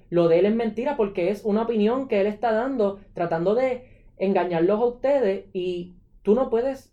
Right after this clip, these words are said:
simplemente limitarte a la opinión de alguien que se pone, que se viste detrás, de, que se viste de muñeca para dar sus propias opiniones. Nosotros tenemos que vernos más críticos, más maduros, más juiciosos,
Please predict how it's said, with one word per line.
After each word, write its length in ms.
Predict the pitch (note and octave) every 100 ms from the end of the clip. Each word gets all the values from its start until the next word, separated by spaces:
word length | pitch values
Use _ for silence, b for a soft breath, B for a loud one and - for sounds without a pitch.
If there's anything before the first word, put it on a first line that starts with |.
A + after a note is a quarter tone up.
| _
simplemente 640 | - G3 G3+ G#3+ G#3+ A#3+
limitarte 580 | A#3 G3 D3 F#3 G3+ G#3+
a 280 | E3 D#3+ D#3
la 140 | E3 D#3
opinión 400 | D#3 D3 D3 F#3
de 140 | G3
alguien 280 | E3 G3 G#3
que 120 | F3+
se 160 | - C#3+
pone, 340 | C3+ C#3+ G3
que 120 | -
se 140 | C#3 C#3
viste 300 | C3 - G#3+
detrás, 340 | G3 D3 E3+
de, 300 | D#3+ D3 D3+
que 100 | D#3
se 120 | D3
viste 200 | C#3+ D3
de 100 | G#3
muñeca 380 | A3 F#3 D3 G3+
para 200 | G#3 E3+
dar 180 | C3+ C3
sus 220 | G3 G3+
propias 360 | - D3 D3 D3
opiniones. 520 | G3 G3+ D3 G#3+ D#3 B B B B B
Nosotros 540 | F3 E3+ D3+ - F#3+ G3+
tenemos 320 | G#3+ D#3+ F3
que 140 | A3+
vernos 260 | G3 G#3 A3
más 280 | F3+ E3+ -
críticos, 480 | E3+ E3+ A3+ G#3 E3
más 120 | D3+
maduros, 500 | E3 G3 F3 A3 G3+
más 200 | D#3+ D3
juiciosos, 640 | G#3 G#3 D#3+ - A3 -